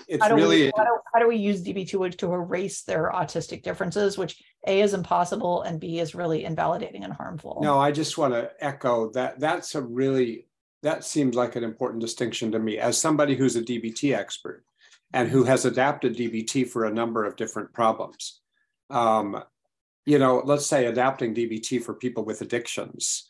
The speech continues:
Speaker 1: then the target of your treatment becomes to reduce the addiction.
Speaker 2: Mm-hmm.
Speaker 1: Uh, and, and, or the target of working with an eating disorder is to reduce the eating disorder behaviors. But you're saying there's nothing like, and I think that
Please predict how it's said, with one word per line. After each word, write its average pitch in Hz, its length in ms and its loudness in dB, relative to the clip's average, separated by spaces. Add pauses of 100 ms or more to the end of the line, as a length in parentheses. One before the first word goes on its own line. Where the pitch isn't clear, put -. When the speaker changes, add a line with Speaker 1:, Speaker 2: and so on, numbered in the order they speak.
(300)
Speaker 1:
then 131 460 4 (200)
the 127 120 0
target 139 600 0
of 110 140 -6
your 110 120 -2
treatment 110 500 -2
becomes 113 600 -2
to - 160 2
reduce 113 480 4
the 113 160 -2
addiction. 120 400 -4 (800)
Speaker 2:
Mm-hmm. 170 200 -8
Speaker 1:
Uh, 110 380 2
and, 110 380 -2 (120)
and, 120 260 2
or 120 220 0
the 117 120 -2
target 139 460 0
of 117 200 -4
working 123 440 -4
with 113 140 -4
an 117 100 -2
eating 135 300 0
disorder 107 520 -4
is 107 180 -8
to 123 100 -2
reduce 117 420 2
the 123 80 -2
eating 131 300 2
disorder 107 440 -2
behaviors. 104 800 -4 (400)
But 143 240 0
you're 147 100 4
saying 147 280 2
there's 131 180 2
nothing 139 360 0
like, 127 340 0
and 131 120 0
I 135 80 2
think 185 340 -2
that 127 160 0